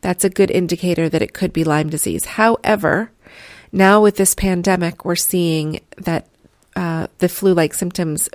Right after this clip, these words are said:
with this pandemic are gonna last into the summer. So that's not necessarily your best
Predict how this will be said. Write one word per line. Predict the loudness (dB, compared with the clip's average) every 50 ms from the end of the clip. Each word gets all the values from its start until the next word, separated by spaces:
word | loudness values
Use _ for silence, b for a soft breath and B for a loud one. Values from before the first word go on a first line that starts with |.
| _ -6
with | -4 -4 -4 -2
this | -2 -2 -2 -2
pandemic | -2 -2 -4 -4 -4 -4 -4 -4 -6 -8 -8
are | -6
gonna | -4 -2 -2 0
last | 0 0 0 0 -2 -4 -6
into | -6 -6 -6 -6 -6
the | -4 -2
summer. | 0 0 0 0 0 0 -2 -4 B B B B B B B B B
So | B -2 2
that's | 4 4 4 4 2 0
not | 0 0 0 0
necessarily | -2 -2 -2 -2 -2 0 2 2 2 2 2 2 2 2 0 -2 -4 _
your | -8 -4 -2 -2 -2
best | -2 0 0 0 0 0 -2 -6 -8